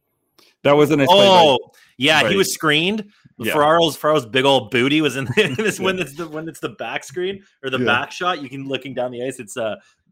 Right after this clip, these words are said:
Speaker 2: Ferraro's big old booty. Uh, he did hit it with his glove, though, actually. I was surprised 'cause it went under Ferraro's leg. Kind of bad luck goal. The Sharks weren't playing great, so,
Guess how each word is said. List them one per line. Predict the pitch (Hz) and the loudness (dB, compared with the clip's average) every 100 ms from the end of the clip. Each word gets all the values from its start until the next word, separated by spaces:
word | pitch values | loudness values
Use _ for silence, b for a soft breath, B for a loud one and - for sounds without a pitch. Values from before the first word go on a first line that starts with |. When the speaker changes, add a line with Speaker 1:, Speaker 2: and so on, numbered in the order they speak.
| _ | _
Speaker 2:
Ferraro's | - 135 139 | -4 -2 -2
big | 104 127 | -2 0
old | 135 123 101 | 2 0 -2
booty. | 107 131 143 b b b | -8 -6 -6 b b b
Uh, | 120 123 123 | -2 0 0
he | 180 | 0
did | 294 | 2
hit | 240 269 | 2 2
it | |
with | 190 | 0
his | 156 | -2
glove, | 135 190 131 | 0 0 0
though, | 101 | -4
actually. | 98 - 101 | -4 -6 -6
I | 104 | -6
was | 104 | -8
surprised | - 127 95 - | -6 -4 -4 -8
'cause | 107 | -10
it | 117 | -8
went | 135 | -8
under | 127 | -10
Ferraro's | 117 110 101 | -6 -6 -6
leg. | 98 101 101 | -8 -10 -6
Kind | 151 | -4
of | 139 120 | -4 -4
bad | 131 151 | -2 0
luck | 139 127 | -2 -4
goal. | 107 107 107 | -6 -6 -6
The | 107 | -10
Sharks | 120 - | -14 -12
weren't | 101 | -14
playing | 101 95 | -12 -12
great, | 90 90 | -12 -12
so, | - | -12